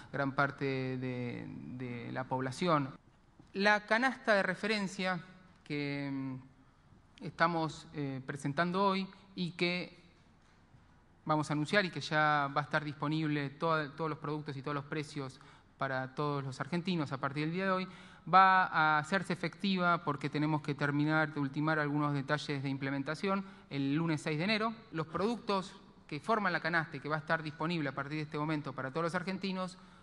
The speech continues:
van a ser conocidos, pero además van a tener un precio único en todas las cadenas de supermercado. Esto,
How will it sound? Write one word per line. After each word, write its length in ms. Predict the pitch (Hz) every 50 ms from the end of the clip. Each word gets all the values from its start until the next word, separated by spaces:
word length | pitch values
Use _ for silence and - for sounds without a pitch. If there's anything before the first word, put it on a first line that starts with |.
| - - - - - - - - - - - - -
van 160 | - 208 220
a 40 | 202
ser 140 | - 233 214
conocidos, 460 | - 220 214 208 - 247 240 220 220
pero 140 | - 202 190
además 340 | 196 208 220 226 220 - -
van 140 | - 196 202
a 40 | 190
tener 140 | 190 196 196
un 80 | 185
precio 320 | - 208 202 196 - 190 185
único 520 | 180 185 180 175 170 - 180 180 - - -
en 300 | - 180 180 190 180 -
todas 260 | 247 233 226 220 196
las 120 | 175 165 -
cadenas 380 | - 165 165 170 165 165 160
de 80 | 156 143
supermercado. 640 | 143 139 147 139 139 139 139 - - 123 110 101 95 101 - - - - - - - - - - - - - -
Esto, 640 | - 202 196 - 214 208 202 - - - - -